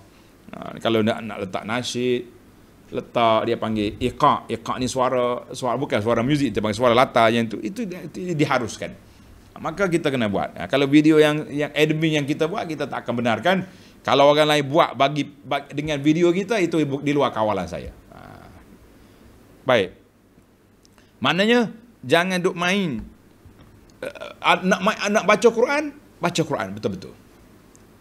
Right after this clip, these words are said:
Kalau tidak, ketepikan. Awak, awak majlis lain. Nak melompat, majlis lain. Ha, malam ni, malam kita lompat. Lompatlah sampai cerah. Ikut awak lah. Tapi,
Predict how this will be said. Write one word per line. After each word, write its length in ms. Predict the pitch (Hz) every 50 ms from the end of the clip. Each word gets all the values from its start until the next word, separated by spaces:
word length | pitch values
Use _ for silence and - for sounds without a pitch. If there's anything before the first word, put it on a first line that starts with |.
| _ _ -
Kalau 240 | - 190 220 220 208
tidak, 400 | 233 254 226 254 - - - _ _ _ _ _ _ _ _ _ _ _ _ _ -
ketepikan. 480 | - 170 196 190 185 175 147 127 123 117
Awak, 200 | 160 214 226 240 226 226
awak 80 | 214 220 240
majlis 100 | 220 202 160
lain. 80 | 131 147
Nak 140 | 196 233 220
melompat, 400 | 233 254 269 269 - - - - 190
majlis 240 | 190 180 175 160 139
lain. 200 | 123 95 71 - - - - _ _ _ - - - - - - - - - - - -
Ha, 320 | - 117 117 113 95 82 82
malam 320 | 98 131 165 175 190 202 208 233
ni, 100 | 262 262
malam 380 | 240 226 214 214 208 208 202 175
kita 240 | 208 - 208 202
lompat. 380 | 190 185 160 - - 110 - -
Lompatlah 400 | 240 311 320 - - - - -
sampai 300 | - - 208 196 220 202
cerah. 240 | - 220 226 196 - - -
Ikut 160 | 190 - -
awak 220 | 220 208 175 117 -
lah. 120 | 127 143 143 143 147 - - - - - - - - - - - - - - _ _ _
Tapi, 480 | - 143 147 208 247 247 233 190 -